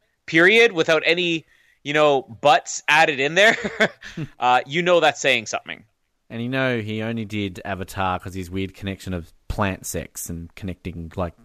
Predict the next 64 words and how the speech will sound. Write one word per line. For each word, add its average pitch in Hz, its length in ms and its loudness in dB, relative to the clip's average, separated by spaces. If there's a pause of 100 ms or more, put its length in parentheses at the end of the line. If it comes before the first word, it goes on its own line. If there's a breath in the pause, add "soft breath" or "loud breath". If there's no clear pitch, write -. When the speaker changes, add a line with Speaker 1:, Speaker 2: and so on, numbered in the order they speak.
Speaker 2:
things. 95 400 -10
And 147 100 -8
what, 240 140 -4
they, 320 180 0
they, 320 120 2
like, 226 260 2
have, 160 140 -2
like, 143 180 -2 (160)
antlers 127 440 -4
that 113 80 -10
they 110 100 -4
plug 123 240 -4
into 101 140 -8
plants 104 420 -8
or 104 40 -10
something 107 220 -10
and 101 80 -8
have 101 140 -8
sex. - 340 -6
It's - 100 -20
been 208 120 0
a 147 40 2
while 95 200 0
since 90 180 -12
I've 101 80 -16
seen 95 140 -6
Avatar. 92 340 -4 (500 soft breath)
<laughs> - 460 0
Speaker 1:
Maybe 175 160 0
about 147 160 2
ten 160 240 2
years 160 320 -2
for 170 140 -6
me. 190 340 4
<laughs> 170 100 -2 (500 loud breath)
Speaker 2:
Yeah. 170 340 0 (540 loud breath)
Um, 151 920 4 (220)
A 202 160 6
O 208 200 6
Scott - 520 0
of 107 80 -12
the 113 80 -6
New 123 100 -4
York 120 220 -2
Times 101 480 -4
said 104 100 -12
the 107 80 -10
film 117 240 -2
is 104 100 -6
essentially 190 440 -2
a 120 40 2
B 135 280 0
movie, 120 340 -2
content 147 500 -8
to 107 80 -14
be 107 80 -8
loud, 104 380 -6
dumb, 113 200 -4
and 104 120 -10
obvious. 107 460 -6
Roger 117 280 -4
Ebert 123 400 -4
gave 107 200 -2
it 107 100 -6